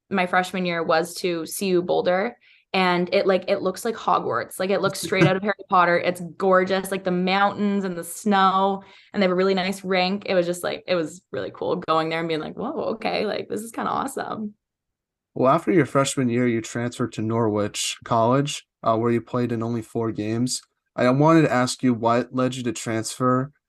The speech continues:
Speaker 2: um, to Norwich, and just talk about your experience, um, there for the few games that you did play there.
Speaker 1: Yeah, so, uh, like I said before, my covid season kinda really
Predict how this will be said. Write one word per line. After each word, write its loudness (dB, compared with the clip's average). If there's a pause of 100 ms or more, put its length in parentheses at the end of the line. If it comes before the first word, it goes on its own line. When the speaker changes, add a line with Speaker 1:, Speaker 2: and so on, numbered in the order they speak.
(140)
Speaker 2:
um, 0
to -2
Norwich, -2
and -6
just -10
talk 0
about 2
your 0
experience, -4
um, -4
there 0
for -4
the 0
few -2
games 0
that -2
you -2
did -2
play -2
there. -4 (500)
Speaker 1:
Yeah, 2
so, 2
uh, 4
like 2
I -2
said -2
before, -2 (300)
my 0
covid -4
season -4
kinda 2
really -4